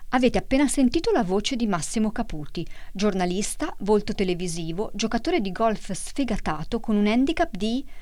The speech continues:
No, mi dispiace, questo ve lo diciamo più tardi. Con noi c'è anche Gianluca Pietrobono, un ex giocatore professionista, maestro di golf e giudice severissimo in fatto di handicap, ve ne accorgerete. Questo è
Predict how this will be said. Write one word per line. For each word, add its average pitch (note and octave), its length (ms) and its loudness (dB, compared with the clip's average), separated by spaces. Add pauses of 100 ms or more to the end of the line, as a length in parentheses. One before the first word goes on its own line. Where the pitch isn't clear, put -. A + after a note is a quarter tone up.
(400)
No, F#3+ 140 0 (220)
mi C4 80 4
dispiace, - 600 0
questo F4 300 0
ve C#4 60 2
lo G3+ 80 4
diciamo F#3+ 340 -2
più G#3+ 140 -6
tardi. E3+ 440 -4 (480)
Con A3+ 240 6
noi D#4 380 4
c'è - 160 0
anche G3+ 240 2
Gianluca A#3 400 2
Pietrobono, E3 680 -2 (240)
un G#3+ 160 4
ex - 260 2
giocatore A3+ 440 0
professionista, - 960 -4 (220)
maestro G#3 440 0
di F3+ 140 -2
golf F3 560 -2
e G#3 160 -2
giudice C4 460 0
severissimo C4+ 1040 0
in G#3+ 120 0
fatto F#3 320 -2
di G#3 160 0
handicap, D#3+ 560 -4
ve E3+ 120 -4
ne F3+ 80 -2
accorgerete. F3+ 800 -4 (680)
Questo D4 540 0
è - 120 -4